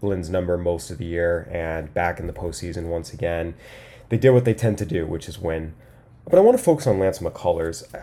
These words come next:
I think the lasting image a lot of people have of Lance McCullers is him throwing twenty-four straight curveballs to close out Game Seven of the twenty seventeen A L C S and get the Astros into the World Series. And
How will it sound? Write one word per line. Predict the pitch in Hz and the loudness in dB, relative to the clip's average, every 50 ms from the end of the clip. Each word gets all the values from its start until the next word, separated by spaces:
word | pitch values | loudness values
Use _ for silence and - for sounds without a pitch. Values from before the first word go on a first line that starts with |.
| - - | -4 -4
I | 165 | -2
think | 147 - 226 240 233 | -2 -2 -4 -4 0
the | - 139 117 | 4 4 4
lasting | 104 95 90 87 92 95 101 104 107 - - - 107 98 95 - - | 4 4 0 -2 0 0 0 0 -2 -4 -4 -4 -4 -4 -4 -6 -4
image | 104 101 95 90 87 82 78 76 - - - - - - - - | -4 -2 -2 0 -2 -2 -4 -6 -10 -16 -18 -18 -20 -12 -6 -2
a | |
lot | 95 90 90 90 | 2 2 4 4
of | 87 87 | 2 0
people | - - - 92 | -4 -8 -14 -14
have | - - 90 87 87 85 | -12 -8 -6 -6 -4 -4
of | 85 82 - - | -6 -8 -8 -8
Lance | 85 85 - - | -10 -10 -10 -8
McCullers | - 87 - - 98 95 92 92 92 90 - - | -10 -10 -8 -6 -4 -2 -2 -2 -4 -6 -8 -10
is | 104 - | -8 -8
him | - 98 95 | -6 -8 -8
throwing | 92 - 95 92 92 90 87 | -6 -4 -2 -2 -2 -2 -4
twenty-four | - - - 104 101 101 101 101 - 101 98 90 | -8 -8 -4 -2 -2 -2 -2 -4 -4 -6 -6 -6
straight | - - - 95 90 87 | -6 -6 -4 -4 -4 -4
curveballs | - - - 90 87 82 78 80 85 85 85 82 - | -6 -8 -8 -6 -6 -6 -4 -2 -2 -2 -2 -4 -6
to | - | -10
close | - - - 95 87 82 85 | -10 -8 -6 -6 -4 -2 -2
out | 82 82 78 - - - | -2 -2 -4 -6 -8 -8
Game | - 90 85 87 | -6 -6 -6 -8
Seven | 82 - - 82 80 78 85 80 | -8 -6 -6 -4 -4 -4 -4 -4
of | 80 76 - | -6 -6 -8
the | - | -12
twenty | - - - 90 90 85 | -12 -8 -6 -6 -6 -6
seventeen | 78 - 90 82 82 82 78 - - 87 87 85 87 - | -6 -6 -6 -6 -6 -8 -10 -12 -12 -10 -10 -10 -8 -6
A | - 90 85 | -4 -2 -2
L | 82 80 | -2 -2
C | 80 - - - 82 82 | -4 -6 -8 -6 -6 -6
S | 82 82 - - | -6 -6 -8 -10
and | 82 80 | -8 -6
get | 82 82 80 - | -6 -6 -6 -6
the | 80 | -6
Astros | 80 80 78 78 - - - - | -6 -6 -6 -8 -8 -12 -10 -10
into | 92 90 - | -10 -10 -10
the | - 107 | -8 -8
World | - 95 98 - - | -6 -4 -6 -6 -6
Series. | - - 98 87 82 82 - - - - - - - - - - - - - - - - - - - - _ | -8 -8 -8 -8 -8 -10 -12 -14 -16 -18 -20 -20 -18 -18 -20 -20 -20 -20 -20 -20 -20 -20 -20 -20 -20 -4 _
And | - 151 151 147 143 139 139 139 135 127 127 | 4 6 8 8 8 8 6 4 2 -2 -6